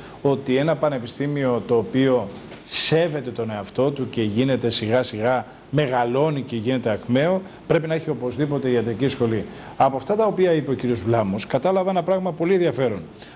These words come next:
ότι η Μαζεράτη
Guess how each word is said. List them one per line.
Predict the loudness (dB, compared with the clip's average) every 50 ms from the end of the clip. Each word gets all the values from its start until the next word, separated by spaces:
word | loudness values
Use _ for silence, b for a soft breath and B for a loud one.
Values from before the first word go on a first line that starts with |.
| B B 0
ότι | 2 2 2 0 -2 -2 0 2 4 4 4 2 0 -2 -4 B B B B B B B B B B B B _ _ _ _ _ _ _ _ _ _ _ _ _ _ _ _ _ _ _ _ _ _ _ _ _ _ _ _ _ _
η | 4 4 6 6 6 4 4 2 0 -2 0
Μαζεράτη | 2 2 4 4 2 0 0 0 2 2 4 2 2 0 -2 -8 -12 -14